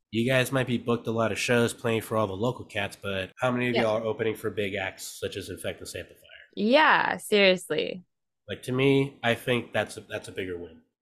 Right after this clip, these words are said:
Speaker 2: Yeah, it's huge. It's huge. Well, that's super cool. Oh, and we should actually probably even put a, a link to that or, or something. I don't know. We'll, we'll put
Speaker 1: Yeah.
Speaker 2: stuff in the show notes, but, um,
Speaker 1: Yeah, I'll send you, I'll send you the link, uh, my, uh, my ticket link and everything too.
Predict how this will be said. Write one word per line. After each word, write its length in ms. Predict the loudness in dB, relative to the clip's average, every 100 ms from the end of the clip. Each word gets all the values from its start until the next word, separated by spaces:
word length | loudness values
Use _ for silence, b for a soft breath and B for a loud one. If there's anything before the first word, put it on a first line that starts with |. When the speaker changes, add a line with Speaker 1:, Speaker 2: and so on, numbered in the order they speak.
| 0
Speaker 2:
Yeah, 300 | 2 2 0 -4
it's 220 | -2 -2 -4
huge. 460 | -2 -2 -2 -6
It's 140 | -12 -10
huge. 500 | -6 -4 -6 -12 -16 _ _
Well, 480 | 2 6 6 6 4
that's 200 | 2 2
super 460 | -2 0 2 4 4
cool. 340 | 6 6 8 8
Oh, 280 | 8 10
and 320 | 8 6 2 0
we 100 | -2
should 180 | 0 2
actually 360 | 2 0 -6
probably 440 | 2 2 2 0 0
even 240 | 0 -2
put 160 | 4 6
a, 240 | 6 4 2
a 100 | 2
link 320 | 4 2 0 -4
to 120 | 0
that 220 | 2 4
or, 300 | 4 2 0 -2
or 60 | -6
something. 340 | 0 2 4 4
I 120 | 6
don't 100 | 6
know. 140 | 4
We'll, 260 | 6 6 6
we'll 160 | 4 4
put 160 | 4
Speaker 1:
Yeah. 120 | 2 0
Speaker 2:
stuff 240 | -2 -2
in 80 | -4
the 80 | -4
show 260 | 0 2
notes, 440 | 2 0 -2 -8 -4
but, 240 | 2 2 4
um, 380 | 2 2 4
Speaker 1:
Yeah, 220 | 4 4 4
I'll 80 | 4
send 260 | 4 4
you, 100 | 2 0
I'll 100 | -2
send 180 | 2 2
you 80 | 2
the 120 | 2
link, 280 | 0 0 0
uh, 220 | 0 0
my, 280 | 0 -2 0
uh, 200 | -2 -2
my 100 | -4
ticket 280 | -6 -8 -8
link 160 | -8
and 100 | -8
everything 280 | -10 -10 -14
too. 180 | -14